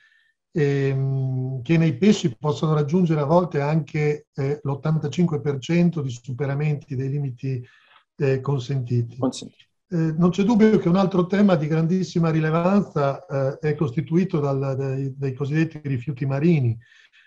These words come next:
Speaker 1: eh, sia che questi siano rifiuti spiaggiati, cioè che si trovino lungo le spiagge, dove abbiamo,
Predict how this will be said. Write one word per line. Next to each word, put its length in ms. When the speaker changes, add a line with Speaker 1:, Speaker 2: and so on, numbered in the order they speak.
Speaker 1:
eh, 140
sia 240
che 140
questi 340
siano 300
rifiuti 720
spiaggiati, 920
cioè 220
che 100
si 160
trovino 360
lungo 240
le 60
spiagge, 600
dove 220
abbiamo, 600